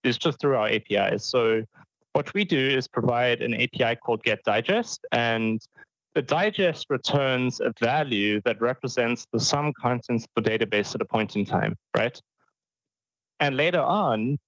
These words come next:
what you can do is take some data that was recorded in Q L D B from before that digest,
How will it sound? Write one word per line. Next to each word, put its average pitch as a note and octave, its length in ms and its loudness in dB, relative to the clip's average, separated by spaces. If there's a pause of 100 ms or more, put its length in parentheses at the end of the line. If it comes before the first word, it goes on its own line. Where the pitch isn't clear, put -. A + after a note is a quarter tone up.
what B2 200 -2
you C3 60 -2
can B2 160 0
do B2 100 2
is A#2+ 200 0
take C#3 260 -2
some A#2 220 0
data B2 500 2
that - 140 -6
was - 140 -4
recorded B2 760 0
in A#2+ 140 0
Q - 160 0
L A#2+ 80 2
D A2+ 120 0
B A2 220 0
from A#2 220 -2
before A#2+ 520 0
that C#3 240 0
digest, D3+ 680 0